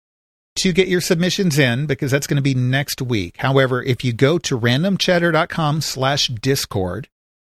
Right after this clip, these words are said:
and then you go into the announcements channel, there will be a link there that will take you to the forum, and you can vote and let us know what your picks are. And just, just to make it a little bit more fun,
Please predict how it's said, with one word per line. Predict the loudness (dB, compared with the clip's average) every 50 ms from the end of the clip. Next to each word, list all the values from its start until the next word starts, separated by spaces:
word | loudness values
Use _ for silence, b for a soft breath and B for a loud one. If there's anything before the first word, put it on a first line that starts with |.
| _ _ _ _ _ _ _ _ _ _ _ -4
and | 0 0
then | 2 2 0
you | 0 0
go | 2 2 2 2
into | 2 0 0 2 0 0
the | 0 0 0
announcements | 2 2 2 0 0 0 -2 -4 -6 -6 -6 -6 -4 -4
channel, | -2 -2 -2 -2 -4 -4 -6
there | -4 -2 0 0
will | 0 0
be | 0 0 0
a | 2
link | 2 2 2 2 0 0 -2
there | -2 -2 0 0 -2 -4 -6 -6 -6
that | -6 -6
will | -4 0
take | 0 0 0 0
you | 0 -2
to | -2 0
the | -2 -2
forum, | 0 2 2 2 2 2 0
and | 0 0 0 0 2
you | 2 2 2 0
can | 0 0 -2 0
vote | 2 4 4 4 2 0 -2 -10 -14 _ _ _ _ -8 -2
and | 0 0 2
let | 4 4 4 4 4
us | 2 2 0 0 2
know | 2 2 4 2 2 2 0 0 0 -2 -4 -4 _ _ _ _ _ _ _ _ -2
what | 0 2 2 2 2
your | 0 2 2 2 2 0
picks | 0 0 -2 -2 -2 -4 -8 -8 _ _ _ _
are. | -2 -2 -2 -2 -2 -8 -10 -14 _ _ _ _ _ _ _ _ _ _ _ -2
And | 0 2 2 2 2 -2 -4 -6 -8 -8
just, | -4 -2 0 2 2 2 0 -4 -10 -12 -20 _ _ _ _ -8
just | -6 -4 -2
to | 0
make | 0 0 0
it | 2 0
a |
little | 2 2 2 2 2
bit | 2 0
more | 0 0 -2 -2
fun, | -4 -6 -8 -8 -8 -8 -8 -12 -14